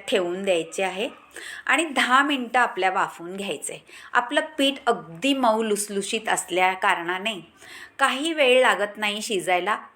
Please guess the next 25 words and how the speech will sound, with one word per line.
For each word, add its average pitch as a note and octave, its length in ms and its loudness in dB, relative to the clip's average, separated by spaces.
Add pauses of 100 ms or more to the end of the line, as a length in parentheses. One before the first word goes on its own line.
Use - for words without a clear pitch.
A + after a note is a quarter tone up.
(120)
पटकन G#3+ 420 0
शिजले E3 380 -2
जातात, D#3+ 360 -2 (340)
पण D4 160 4
ढाकण B3+ 500 0
त्यापूर्वी G#3 760 2
ठेवायचं F3 580 -4
आहे. - 200 -12 (1500)
अगदी A3+ 460 2
भारी C4 380 4
होतात, A3+ 560 2
दिसायला A#3 480 0
तर B3 140 -6
सुंदर G#3 520 0
दिसतातच, F#3+ 840 -2 (280)
पण A#3 120 2 (120)
खायलाय F#3+ 520 0
सुद्धा F#3+ 540 -2 (140)
तेवढेच F3 520 -2
अप्रतिम E3 680 -4
लागतात. D3 460 -6 (800)
झालेले C4 500 4
आहे D#4+ 240 0
आपले B3 300 -2
पहा A3 360 0